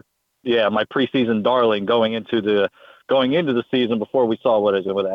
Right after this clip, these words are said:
Achane has become. I think, the truth be told, I think Achane ran away literally with the job this past week. Despite, eh, what's crazy about Achane is he's got half the number of touches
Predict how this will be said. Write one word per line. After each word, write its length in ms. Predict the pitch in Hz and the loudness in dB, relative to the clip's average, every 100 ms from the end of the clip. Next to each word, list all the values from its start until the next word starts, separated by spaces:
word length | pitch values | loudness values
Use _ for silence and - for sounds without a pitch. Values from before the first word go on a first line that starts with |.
| 101 | -6
Achane 420 | 113 101 98 98 | -4 -4 -4 -6
has 120 | 92 | -6
become. 580 | - 101 - 104 92 92 - | -10 -8 -2 0 0 -2 -6
I 220 | 98 117 | -2 0
think, 320 | - 127 117 - _ _ _ _ _ _ - | 0 0 0 -4 _ _ _ _ _ _ -4
the 200 | 139 135 - | -4 -4 -4
truth 180 | 202 185 | -4 0
be 120 | 185 | 0
told, 240 | 208 220 | 2 2
I 60 | 208 | 2
think 180 | 180 160 | 0 0
Achane 440 | 156 - 151 131 | 0 0 0 2
ran 240 | 135 151 151 | 2 2 2
away 280 | 139 135 | 2 2
literally 340 | 127 135 131 120 | 2 2 2 0
with 140 | 113 | -4
the 40 | 98 | -6
job 300 | 123 117 104 | 0 0 0
this 120 | - | -4
past 260 | 127 110 - | 0 0 -2
week. 180 | 110 - | -8 -8
Despite, 420 | 101 - 135 131 - | -10 -2 -2 -2 -4
eh, 100 | 117 | -6
what's 200 | - 123 | -4 -6
crazy 260 | - 196 202 | -2 -2 0
about 360 | 135 110 113 117 | 2 2 2 -2
Achane 220 | 107 98 | -6 -8
is 200 | 98 98 - | -10 -12 -10
he's 160 | 156 190 | -10 -6
got 140 | 156 123 | -6 -6
half 260 | - 120 - | -2 -2 -2
the 40 | |
number 240 | 113 113 104 | -2 -2 -2
of 60 | - | -4
touches 460 | - 110 - 120 123 | -2 -4 0 -2 -2